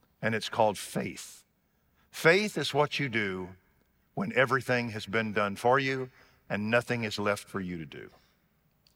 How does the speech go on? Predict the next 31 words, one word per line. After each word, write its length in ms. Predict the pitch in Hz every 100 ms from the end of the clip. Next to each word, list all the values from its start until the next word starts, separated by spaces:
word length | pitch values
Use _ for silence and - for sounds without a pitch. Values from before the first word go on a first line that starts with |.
| _
All 240 | 107 117
you 180 | 120 120
have 220 | 113 113
to 100 | -
do 340 | 82 80 69 71 _ _ _ -
is 140 | 90
accept 640 | 80 - - - - - -
it. 160 | - _ _ _ _ - - - -
How 120 | 160
many 240 | 160 147
of 160 | 127 113
you 160 | 120
have 160 | 110 101
ever 180 | 110 107
had 100 | 104
a 60 |
kid 340 | - - 123 117
in 120 | 110
college 680 | - 95 73 62 60 - - -
that 160 | 151 82
writes 420 | 98 110 110 -
you 80 | 92
back 400 | 90 67 - _ _ _
and 160 | 92 95
says, 480 | - 98 87 82 - _ _ _ _ -
"No 260 | 98 120
mun, 680 | 127 131 139 147 143 139 127 -
no 240 | 101 110 120
fun, 680 | - 107 98 95 95 92 87
your 220 | - 101
son"? 360 | - 98 62